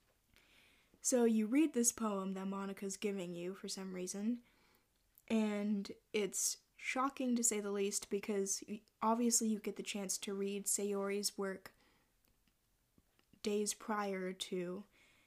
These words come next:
the actual festival. And this poem seems very much out of her realm, I guess you could say. It just, it seems out of whack. It doesn't seem like a normal thing that she would do.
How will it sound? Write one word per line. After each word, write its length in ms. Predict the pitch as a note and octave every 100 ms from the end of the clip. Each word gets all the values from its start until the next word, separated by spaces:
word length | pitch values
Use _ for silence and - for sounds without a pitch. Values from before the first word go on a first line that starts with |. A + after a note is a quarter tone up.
| _ _
the 100 | G#3+
actual 380 | G3 F#3 - G3
festival. 600 | G3 C#4 - G3+ E3+ G3+ - _ _ _ _ _ _ _ - - -
And 100 | A3+
this 160 | D#4+
poem 380 | - E4 D4 C#4
seems 340 | C4+ B3+ A#3 A3+
very 320 | G#3+ A3+ A3+
much 460 | G#3+ G#3 - - - _ _ _ _ _ -
out 320 | G#3+ G#3+ A3 -
of 560 | G3+ F#3+ F#3+ G3 - - - -
her 600 | G3+ F#3+ F#3+ F#3+ F#3+ G#3+ _ _ _ _ _ _ _ _
realm, 680 | G#3 G3+ G3 G3+ A#3+ C4+ C4+ -
I 80 | A#3+
guess 260 | C4 B3
you 80 | C4
could 140 | A#3+ A#3
say. 180 | C4+
It 160 | B3+ A3
just, 300 | A3+ G#3+ -
it 120 | - -
seems 500 | A3+ G#3+ G3 G3 -
out 200 | G3 F#3+
of 160 | F#3 G3+
whack. 400 | F#3 G3 G3 -
It 120 | G3
doesn't 360 | G3 F#3+ G3 -
seem 480 | - F#3+ F#3+ G3 G3 _ _ _ _ _ _ _ _ _
like 180 | G3+ G3
a 60 | G3
normal 400 | G3 G3+ G3+ G3+
thing 280 | - G#3 G#3+
that 140 | A3
she 120 | -
would 160 | G3+ F#3+
do. 320 | G3 G#3 A#3+